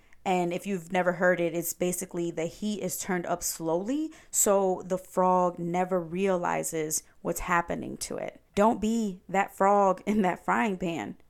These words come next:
Realize what is happening to you before it truly resonates and before you almost feel like it's too late. It's a scary feeling, and I've been there one too many times.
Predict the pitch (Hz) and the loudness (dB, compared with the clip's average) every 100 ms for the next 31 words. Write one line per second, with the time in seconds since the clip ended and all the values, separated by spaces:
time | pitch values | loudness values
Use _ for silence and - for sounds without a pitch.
0 | - - 170 240 262 180 170 165 180 185 | -16 -6 2 4 6 6 6 4 0 -2
1 | 180 - - 202 233 190 175 170 175 170 | -2 -6 0 0 0 -4 -4 -6 -6 -6
2 | 170 170 - 180 180 - - - - 196 | -6 -8 -2 0 0 -4 -8 -18 -10 -6
3 | 196 180 180 170 - - 156 165 156 160 | -4 -2 -4 -8 -16 -10 -2 0 0 -4
4 | 160 147 135 - - - - 180 175 170 | -4 -4 -6 -8 -10 -14 -2 0 2 0
5 | 165 - _ - 190 - - 214 233 226 | -2 -8 _ -12 -10 -10 -2 2 4 4
6 | 214 - _ 190 208 196 180 175 185 175 | 2 -4 _ -6 0 0 0 -4 -2 0
7 | 160 160 175 - - 165 135 120 107 - | 0 -4 -8 -8 -6 -8 -6 -6 -8 -14
8 | _ _ _ - - 190 196 - - 185 | _ _ _ -8 -6 -4 -2 -2 0 2
9 | 170 160 - 156 123 151 - - 170 170 | 2 0 -4 -4 -4 -8 -12 -4 0 0
10 | 160 170 170 165 165 180 170 170 165 165 | 0 0 2 0 0 -6 -2 0 0 -2
11 | 170 156 156 156 - - - | -4 -4 -6 -8 -8 -10 -10